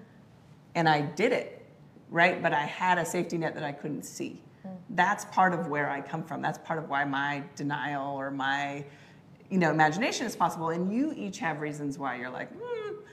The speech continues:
Speaker 1: maybe we better hold that kid's hand," or "Don't let him go to the beach," right?
Speaker 2: <laughs>
Speaker 1: Where I grew into new capacities for myself as a director with this film is that I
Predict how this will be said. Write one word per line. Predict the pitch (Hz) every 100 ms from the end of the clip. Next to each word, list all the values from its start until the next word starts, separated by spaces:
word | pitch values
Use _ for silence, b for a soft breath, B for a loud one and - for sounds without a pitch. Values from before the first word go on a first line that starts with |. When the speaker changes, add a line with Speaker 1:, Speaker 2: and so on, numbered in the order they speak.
| B
Speaker 1:
maybe | 214 262
we | 247
better | 285
hold | 226 269
that | 247
kid's | 254 240
hand," | 233 262 202
or | 165
"Don't | - 240 311
let | 339
him | 302
go | 311
to | 277
the | 320
beach," | 254 - 190
right? | 208 269 - -
Speaker 2:
<laughs> | 196 - - - - _ - - - - - - - -
Speaker 1:
Where | 190 180
I | 180 214 226
grew | 190 180 196 196 170 160 160
into | 160 160 165
new | 156 156 151 151 139 -
capacities | 165 - 254 - 165 160
for | 156
myself | 143 143 147 143 143
as | - 143
a |
director | 143 160 254 - 175
with | 160
this | 185 269
film | - 160 147 143 143
is | - 147 -
that | 147 143 143
I | 151 156